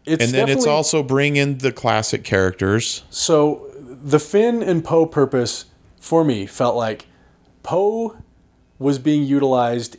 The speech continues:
Speaker 1: in Last Jedi to temper the idea that you can ha-, that everybody can be Han Solo. It,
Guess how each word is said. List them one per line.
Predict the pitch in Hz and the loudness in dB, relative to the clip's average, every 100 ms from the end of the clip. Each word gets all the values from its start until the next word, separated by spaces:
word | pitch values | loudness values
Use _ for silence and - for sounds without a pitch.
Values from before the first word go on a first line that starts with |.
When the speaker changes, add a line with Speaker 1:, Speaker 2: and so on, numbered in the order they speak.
| - | -10
Speaker 1:
in | 120 113 113 113 113 _ _ _ _ - | -8 -8 -8 -10 -12 _ _ _ _ -4
Last | 120 127 127 - | 2 2 2 0
Jedi | 123 113 107 107 110 - | 0 0 0 -2 -6 -6
to | - | -4
temper | 127 - 156 151 131 | -2 2 2 4 4
the | 120 | 4
idea | 117 113 113 113 | 2 0 -2 -2
that | 110 | -2
you | 123 | -6
can | 117 117 | -4 -6
ha-, | 104 127 117 117 | -4 -2 -2 -2
that | 120 | -4
everybody | - 127 131 117 110 | -2 2 2 2 0
can | 123 | -4
be | 107 98 | -6 -4
Han | 98 92 | -6 -6
Solo. | - 95 80 55 - - _ _ _ _ _ | -4 -4 -4 -8 -12 -20 _ _ _ _ _
It, | 131 120 - | 2 2 0